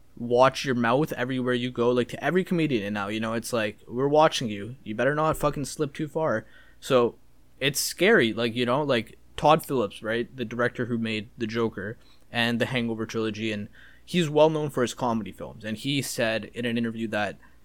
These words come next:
like, it's not a safe world anymore to make comedy because you're being judged at, by all angles or from all angles. And, you know, somebody could say something, blow it up, and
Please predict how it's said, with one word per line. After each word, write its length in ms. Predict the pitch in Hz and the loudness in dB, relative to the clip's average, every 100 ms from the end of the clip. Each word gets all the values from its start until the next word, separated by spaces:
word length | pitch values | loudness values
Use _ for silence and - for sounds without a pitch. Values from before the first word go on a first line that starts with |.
| - - - - | -20 -20 -20 -6
like, 240 | 107 113 | -2 0
it's 160 | 127 - | -2 2
not 160 | 160 | 4
a 80 | 151 | 4
safe 340 | - 151 135 - | 2 -2 -2 -4
world 300 | 131 131 123 | -4 -2 0
anymore 300 | 120 117 113 | 0 0 0
to 80 | |
make 200 | 113 113 | 0 -2
comedy 520 | 110 143 143 104 90 - | -2 -4 -2 -4 -8 -12
because 320 | 110 127 110 | -6 -4 -2
you're 80 | 120 | -2
being 300 | 120 123 117 | -2 -2 -2
judged 420 | 123 117 117 - | 2 2 0 -2
at, 200 | 110 107 - - | -4 -4 -10 -6
by 200 | 113 107 | -4 -4
all 300 | - 123 123 | -2 2 2
angles 400 | 117 113 113 110 | 2 0 -4 -4
or 220 | 107 104 - - | -4 -6 -10 -10
from 240 | - 135 | -2 0
all 180 | 117 98 | 0 -4
angles. 400 | 104 98 - - | -6 -12 -18 -12
And, 320 | 113 113 110 - - - - | -4 -4 -4 -12 -20 -20 -8
you 100 | 117 | -6
know, 140 | 120 | -4
somebody 320 | - 151 160 | 0 0 0
could 180 | 143 156 | 0 0
say 220 | - 135 | 2 0
something, 560 | 127 127 120 120 117 117 - - - | 0 -2 -2 -4 -4 -4 -10 -20 -18
blow 320 | - 127 131 127 | -10 2 4 4
it 60 | |
up, 160 | 123 - - - - | 2 0 -20 -16 -4
and 320 | 123 117 | 0 0